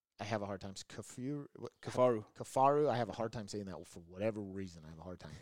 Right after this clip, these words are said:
Speaker 1: But he picked up the forty-four mag, and he loves it.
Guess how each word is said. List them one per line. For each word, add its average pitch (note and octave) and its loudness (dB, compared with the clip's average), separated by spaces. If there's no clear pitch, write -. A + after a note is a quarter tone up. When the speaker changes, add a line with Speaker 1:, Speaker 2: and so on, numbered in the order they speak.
Speaker 1:
But A#2+ 0
he D#3 -2
picked F3 0
up D3+ 0
the G#2+ 0
forty-four A#2+ -2
mag, G2 -8
and G2 -8
he C#3+ -2
loves G2+ -4
it. B1 -12